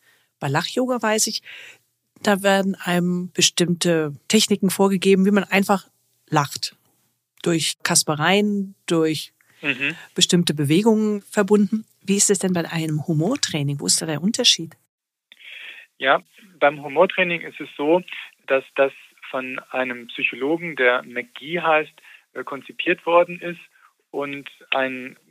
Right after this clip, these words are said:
Speaker 2: Training ist, was über sieben Wochen läuft, einmal pro Woche.
Speaker 1: Mhm.
Speaker 2: Und wir haben das bei uns auch eingesetzt, äh, indem wir eine Gruppe von Patienten zusammengestellt haben, die bereit waren,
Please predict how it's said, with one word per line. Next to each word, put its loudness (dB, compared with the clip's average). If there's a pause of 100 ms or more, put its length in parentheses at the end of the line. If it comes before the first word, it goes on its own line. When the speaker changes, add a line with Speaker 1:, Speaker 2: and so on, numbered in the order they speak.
(120)
Speaker 2:
Training 2
ist, -10
was -4
über -2
sieben -12
Wochen -2
läuft, 4
einmal -2
pro -10
Woche. -4 (560)
Speaker 1:
Mhm. -6
Speaker 2:
Und -8 (300)
wir -2
haben 2
das -4
bei 4
uns -2
auch 2
eingesetzt, -2 (440)
äh, -8
indem -2
wir 2 (440)
eine -2 (340)
Gruppe 4 (320)
von -6
Patienten -2 (100)
zusammengestellt 2
haben, 6
die -8
bereit 4
waren, 2